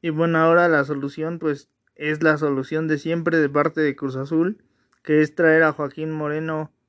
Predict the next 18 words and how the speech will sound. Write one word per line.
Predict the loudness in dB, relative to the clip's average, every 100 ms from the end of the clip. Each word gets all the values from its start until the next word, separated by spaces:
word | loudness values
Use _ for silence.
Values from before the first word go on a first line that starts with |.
| _
otra | 0 0 2 2
vez. | 2 2 -2 _ _ _ _ _ _ _ _ -8
Y | -2 2 4
ahora | 4 4 4 4 2 -4 _
están | -18 -8 -8 -6
pretendiendo | -8 -8 -8 -6 -4 2 2
darle | 4 2 2 2 2 2 -4
una | -8 -4 -2 0 -2
estabilidad | -4 -6 -6 -4 0 2 2 0
que | -6
le | -2 0
dure | 2 2 0
todo | 0 0
el | 0
torneo, | -2 -2 0 2
es | 0
decir, | 0 -4 -6
los | -4 -4 -4